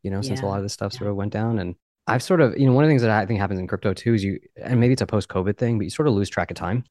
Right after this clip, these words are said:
Speaker 1: So I also kind of don't have a sense of, like, when did some of these things happen anymore? But yeah, it's, it's been, you know,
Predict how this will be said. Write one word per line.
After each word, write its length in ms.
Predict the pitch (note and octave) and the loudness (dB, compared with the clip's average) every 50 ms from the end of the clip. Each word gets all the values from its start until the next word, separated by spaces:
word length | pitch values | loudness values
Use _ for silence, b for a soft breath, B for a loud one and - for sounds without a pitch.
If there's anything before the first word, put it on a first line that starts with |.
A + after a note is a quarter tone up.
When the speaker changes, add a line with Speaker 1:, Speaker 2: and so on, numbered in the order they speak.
| _ _ _ | _ _ _
Speaker 1:
So 120 | - - D3 | -2 0 0
I 40 | C#3+ | 2
also 180 | D#3+ - G#3+ | 2 0 2
kind 160 | - F#3 G3 | 2 4 4
of 80 | E3 B2 | 4 4
don't 220 | A#2+ B2 C#3 C3 | 4 4 2 2
have 220 | A#2 - B2+ B2+ A#2+ | 0 0 0 0 0
a 60 | A2+ | -2
sense 400 | - - - G#2 B2 C3+ C3+ - | -2 -2 0 0 0 0 0 -2
of, 180 | F#2+ F#2+ F#2 - | -4 -4 -4 -4
like, 320 | F#2+ G2 F#2+ F2+ - - - _ _ _ _ _ _ _ | -4 -4 -4 -6 -8 -14 -20 _ _ _ _ _ _ _
when 280 | _ - G2+ A2 A#2 A#2+ | _ -4 0 2 2 2
did 100 | A2 G#2+ | 2 2
some 140 | - A#2+ A2 | 2 2 2
of 60 | G#2 | 2
these 160 | G#2 F#2+ - | 2 0 -2
things 180 | - G2 F#2 F2+ | -6 -8 -8 -8
happen 320 | - - G2 - D3+ C#3+ | -10 -10 -10 -6 -4 -4
anymore? 400 | C#3+ D3 D#3 D3+ D3+ D#3 D#3+ D#3 | -2 0 0 0 0 0 -2 -2
But 140 | A2 G#2+ F#2 | -2 -2 -2
yeah, 220 | G#2 A#2+ A#2 G#2 | 0 0 0 0
it's, 120 | G2 F#2 - | 0 -2 -6
it's 200 | - G2+ - - | -8 -10 -10 -4
been, 340 | _ - C3 B2+ B2 A2+ G2+ | _ 2 2 4 2 2 0
you 80 | G2 | 0
know, 180 | G2 F#2+ F#2 | -2 -4 -6